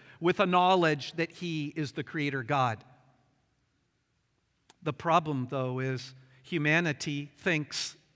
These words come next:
it's enlightened. And human beings are brilliant in many ways, in many sciences, in many arenas. But human beings don't understand the soul.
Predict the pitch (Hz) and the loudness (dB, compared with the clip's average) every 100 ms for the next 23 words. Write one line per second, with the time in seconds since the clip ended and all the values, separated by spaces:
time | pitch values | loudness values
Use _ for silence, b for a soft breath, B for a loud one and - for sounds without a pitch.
0 | - 151 - 143 143 156 151 139 110 107 | -6 -4 -2 0 2 0 -2 -8 -8 -10
1 | - _ _ _ _ _ _ _ _ _ | -18 _ _ _ _ _ _ _ _ _
2 | _ _ _ _ _ _ _ _ _ _ | _ _ _ _ _ _ _ _ _ _
3 | - 214 185 262 262 190 240 262 247 220 | -2 0 2 2 0 0 -2 -2 -2 -4
4 | 202 190 208 247 180 135 165 160 202 240 | -4 0 0 0 -2 -4 -4 -4 -4 -2
5 | 208 139 135 _ 147 165 143 120 - - | -2 -4 -10 _ -2 0 0 -2 -10 -12
6 | b b b b b 214 226 269 233 - | b b b b b 2 4 2 0 -2
7 | 233 247 269 240 - 233 202 135 - - | -2 0 0 -2 -4 -2 -2 -2 -8 -10
8 | _ _ _ _ b b b 226 220 262 | _ _ _ _ b b b 2 4 4
9 | 269 277 254 220 226 247 214 151 - - | 4 2 2 2 2 2 2 0 -2 -14
10 | B B B 220 220 - 285 294 226 285 | B B B 0 0 2 0 2 0 0
11 | 285 170 127 120 262 269 - 247 - - | 2 0 -4 0 0 0 0 0 0 -4
12 | - 247 240 247 233 226 - 277 269 254 | -6 -2 0 0 0 -2 -4 -4 -2 0
13 | 202 127 - | 0 0 -8